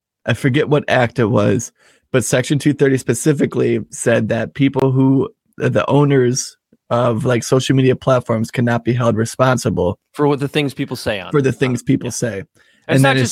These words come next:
Speaker 2: social
Speaker 1: soon as
Speaker 2: media,
Speaker 1: he
Speaker 2: it's
Speaker 1: tried
Speaker 2: everywhere. It's blog
Speaker 1: Yeah.
Speaker 2: posts, it's all that shit.
Speaker 1: Yeah. Comment sections on your local,
Speaker 2: News
Speaker 1: uh,
Speaker 2: articles.
Speaker 1: newspaper,
Speaker 2: Yeah, hundred percent. Yep.
Speaker 1: website, all of that. And once he lifted that rock up, it just,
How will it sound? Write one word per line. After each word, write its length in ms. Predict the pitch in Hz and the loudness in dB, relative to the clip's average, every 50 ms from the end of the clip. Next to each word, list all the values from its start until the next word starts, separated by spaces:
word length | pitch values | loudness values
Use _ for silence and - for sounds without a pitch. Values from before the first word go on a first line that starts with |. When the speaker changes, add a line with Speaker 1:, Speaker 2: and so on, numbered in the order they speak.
| - 247 | 2 4
Speaker 2:
social 80 | 196 180 | 4 4
Speaker 1:
soon 80 | 190 202 | 4 4
as 80 | 202 180 | 2 2
Speaker 2:
media, 120 | 165 156 | 2 2
Speaker 1:
he 40 | 202 | 0
Speaker 2:
it's 120 | 190 185 190 | 2 2 2
Speaker 1:
tried 100 | 208 202 | 2 2
Speaker 2:
everywhere. 200 | 196 190 127 127 | 2 2 0 -2
It's 100 | 127 - | -6 -8
blog 340 | - 147 147 151 156 160 117 | -4 0 2 2 2 2 0
Speaker 1:
Yeah. 80 | 110 | -2
Speaker 2:
posts, 320 | - 151 147 147 135 - 139 | -6 -6 -6 -6 -8 -10 -10
it's 100 | 120 - | -6 -4
all 140 | 139 131 113 | -4 -4 -4
that 160 | 98 95 - | -6 -12 -16
shit. 240 | - 95 87 87 - | -18 -18 -18 -10 -4
Speaker 1:
Yeah. 300 | - 240 233 - - - - - _ - | -2 -2 -2 -2 -4 -10 -14 -14 _ -4
Comment 320 | - 160 156 151 151 135 | -2 0 0 0 0 -2
sections 520 | - - 160 147 131 - 165 147 147 135 139 | 0 0 0 0 0 0 0 2 2 2 2
on 140 | 135 127 127 | 0 0 0
your 80 | 123 | 0
local, 640 | 123 127 131 120 - 143 127 120 117 117 117 104 - - _ _ _ _ - | 2 2 0 0 2 2 2 4 4 2 0 -2 -6 -12 _ _ _ _ -8
Speaker 2:
News 120 | 131 143 | -4 -2
Speaker 1:
uh, 20 | |
Speaker 2:
articles. 240 | - 127 127 113 120 | -2 0 0 0 2
Speaker 1:
newspaper, 680 | 143 147 135 - - 151 135 131 - 143 139 135 135 131 | 2 0 0 2 2 2 2 2 2 2 2 2 2 2
Speaker 2:
Yeah, 40 | 127 | 2
hundred 120 | 135 127 | 0 -4
percent. 280 | 117 120 - - - - | -6 -10 -16 -16 -14 -8
Yep. 60 | 131 127 | -4 -2
Speaker 1:
website, 580 | 139 - 123 - - 143 139 135 135 127 127 _ _ _ _ _ _ _ - | -2 -2 -2 -2 -4 -2 0 0 -2 -2 -4 _ _ _ _ _ _ _ 0
all 240 | 120 135 139 127 127 | 0 2 2 2 0
of 120 | 117 117 | 0 -2
that. 240 | 117 113 98 - - _ _ _ _ _ _ _ _ _ _ _ | -4 -6 -8 -10 -12 _ _ _ _ _ _ _ _ _ _ _
And 480 | - 135 139 135 135 131 131 127 120 - - _ _ - | -2 0 2 2 2 2 2 0 -2 -4 -6 _ _ -4
once 440 | 131 127 127 131 147 160 170 - - | -2 0 2 2 2 0 -2 -4 -4
he 380 | - 202 202 190 185 170 151 - - _ _ _ - - | -2 0 0 2 2 0 0 -2 -6 _ _ _ -10 -4
lifted 480 | - 147 135 147 170 - - 180 160 | 0 2 4 4 2 2 0 -2 0
that 200 | 156 180 180 165 | 0 0 0 0
rock 360 | 147 165 165 160 156 156 - 180 | 2 2 2 2 0 0 0 2
up, 280 | 175 156 123 - - _ _ _ _ _ _ _ _ _ _ _ _ _ _ _ _ _ _ _ _ _ _ _ _ _ _ _ - | 2 2 0 -2 -8 _ _ _ _ _ _ _ _ _ _ _ _ _ _ _ _ _ _ _ _ _ _ _ _ _ _ _ -2
it 100 | - 123 | 0 0
just, 380 | 113 - 127 117 - - _ | 2 2 2 2 0 -6 _